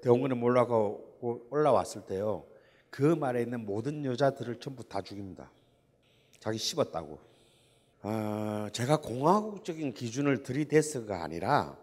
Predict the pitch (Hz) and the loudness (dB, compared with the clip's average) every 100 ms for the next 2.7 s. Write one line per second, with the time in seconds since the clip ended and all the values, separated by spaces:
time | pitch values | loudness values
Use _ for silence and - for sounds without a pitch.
0 | - _ _ _ _ - 90 113 131 131 | -20 _ _ _ _ 0 0 0 -4 -2
1 | 175 185 208 - 117 110 131 113 - 117 | 0 0 -2 -4 -12 -6 -6 -8 -10 -12
2 | 113 117 120 101 76 - 80 | -6 -6 -6 -8 -8 -8 -12